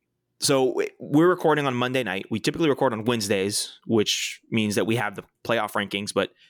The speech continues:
we're gonna assume, we're gonna work in the, in the world of assumption that Michigan jumps, um, Cincinnati and goes to four,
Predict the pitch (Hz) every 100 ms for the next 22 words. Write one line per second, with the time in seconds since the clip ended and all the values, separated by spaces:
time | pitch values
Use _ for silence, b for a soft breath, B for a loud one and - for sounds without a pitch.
0 | b b b 131 180 214 208 143 - -
1 | 156 104 107 139 127 151 139 127 160 160
2 | 135 - 123 113 120 135 113 - 113 110
3 | - 95 92 92 92 - _ - 123 131
4 | 131 139 127 95 - - 107 127 120 107
5 | - - - - _ _ _ 98 101 95
6 | 92 92 90 _ _ - 120 120 104 101
7 | 107 104 104 104 - - 101 90 143